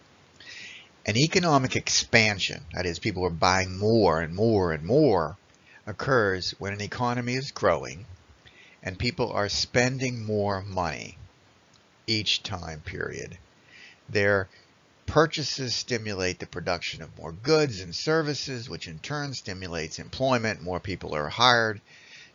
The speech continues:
This creates a market pressure to increase wages. You're trying to hire more people. You got to incent them to come on board,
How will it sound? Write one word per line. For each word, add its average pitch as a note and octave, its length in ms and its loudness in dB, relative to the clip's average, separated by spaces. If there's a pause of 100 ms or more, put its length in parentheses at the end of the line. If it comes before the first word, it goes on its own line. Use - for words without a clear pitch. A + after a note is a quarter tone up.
This G#2+ 320 -4 (160)
creates F#2 520 -4
a D#2+ 120 -4
market G2+ 480 -4
pressure G#2 500 0
to - 180 -12
increase D#2+ 520 -10
wages. A2 640 0
You're D2+ 100 -10
trying F#2 280 -8
to E2 40 -10
hire F2 280 0
more E2+ 180 -8
people. B2+ 400 -4
You F#2 140 -4
got E2+ 160 -2
to D2+ 180 -6
incent F#2 400 -6
them D2 160 -12
to - 80 -12
come E2 240 -8
on D2 160 -10
board, G#2 460 0